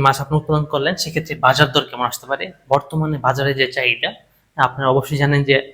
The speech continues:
দুই হাজার পঁচিশ সাল থেকে কিন্তু ভাই ভাই আছে নার্সারি টেকনিশিয়ান টিম কাজ করবে, তারা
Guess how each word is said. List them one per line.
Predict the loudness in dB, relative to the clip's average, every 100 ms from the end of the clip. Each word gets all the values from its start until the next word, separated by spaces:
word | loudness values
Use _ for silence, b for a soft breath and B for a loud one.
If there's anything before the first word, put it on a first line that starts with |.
| _
দুই | -2 0
হাজার | 2 0
পঁচিশ | -2 -8 -6
সাল | -6 -4
থেকে | -4
কিন্তু | -4 -4
ভাই | -4 0
ভাই | 2
আছে | 2 0
নার্সারি | -4 -4 -4 -6 B B B -4 0
টেকনিশিয়ান | 0 0 -2 -6 -10 -6
টিম | -4 -2 -2
কাজ | -2 -2
করবে, | -4 -4
তারা | -4 -2